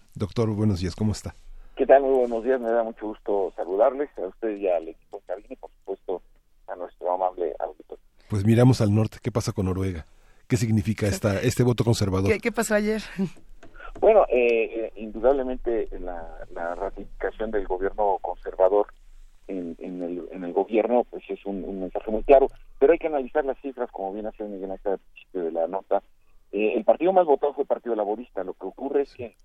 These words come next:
Speaker 2: el, la, las reglas políticas del sistema, eh, parlamentario noruego obligan, eh, prácticamente a la formación de coaliciones.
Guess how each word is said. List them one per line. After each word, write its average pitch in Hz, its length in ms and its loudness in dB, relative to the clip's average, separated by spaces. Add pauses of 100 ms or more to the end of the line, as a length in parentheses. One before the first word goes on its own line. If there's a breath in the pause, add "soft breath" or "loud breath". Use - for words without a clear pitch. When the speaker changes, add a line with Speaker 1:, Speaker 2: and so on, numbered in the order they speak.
(300)
Speaker 2:
el, 95 400 -6
la, 98 260 0
las 101 220 0
reglas 131 360 2
políticas 104 680 -2 (240)
del 85 280 -10
sistema, 101 480 -4 (260)
eh, - 160 -8
parlamentario 98 760 -2 (120)
noruego 104 520 -2 (360)
obligan, 117 680 -2
eh, 95 40 -12
prácticamente 98 760 -4
a 113 40 2
la 90 140 -4
formación 92 580 -10
de 87 320 -10
coaliciones. 98 560 -2